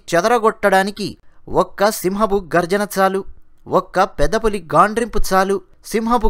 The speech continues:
గర్జన దెబ్బకు అడవి మొత్తం దద్దరిల్లిపోతుంది. అదే వంద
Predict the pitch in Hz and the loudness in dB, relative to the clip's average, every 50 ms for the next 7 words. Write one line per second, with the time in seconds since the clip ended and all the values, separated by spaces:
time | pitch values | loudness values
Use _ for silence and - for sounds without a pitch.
0 | 156 135 185 202 202 196 226 220 196 165 202 196 185 220 214 214 208 170 - - | 2 2 0 0 0 0 0 -2 -2 -2 -2 0 0 0 -2 -2 -4 -6 -6 -8
1 | - - - - - - 120 160 190 220 233 214 202 196 196 - - 208 226 190 | -14 -20 -20 -18 -6 0 2 2 4 2 2 0 -2 -2 -2 -2 -2 -4 -4 -4
2 | - - - 135 160 156 190 208 220 214 214 208 - 196 196 - 190 185 117 104 | -8 -6 -4 -4 -2 0 2 2 2 0 0 0 0 0 0 0 -2 -6 -6 -6
3 | 139 - - - - - - - - 110 127 156 196 220 208 - - - - - | -8 -10 -14 -20 -20 -20 -20 -12 -4 -2 -2 0 2 0 0 0 -4 -10 -18 -20
4 | - - - 90 98 120 160 196 220 | -18 -16 -16 -8 -2 0 0 0 0